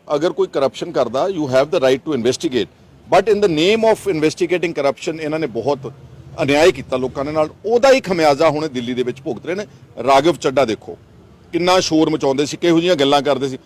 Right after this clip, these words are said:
ਹੁਣ ਡਰਦਾ ਲੰਡਨ ਤੋਂ ਨਹੀਂ ਆ ਰਿਹਾ ਵਾਪਸ। ਔਰ ਜਿਹੜਾ ਇਹ ਕਹਿ ਰਹੇ ਨੇ ਕਿ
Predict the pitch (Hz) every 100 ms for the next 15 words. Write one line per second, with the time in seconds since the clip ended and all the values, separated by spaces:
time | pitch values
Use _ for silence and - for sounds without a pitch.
0 | _ _ - 196 170 165 202 185 180 196
1 | 202 196 147 117 95 80 101 - _ -
2 | - _ - 175 208 226 208 - _ _
3 | 151 208 226 220 190 185 208 208 208 202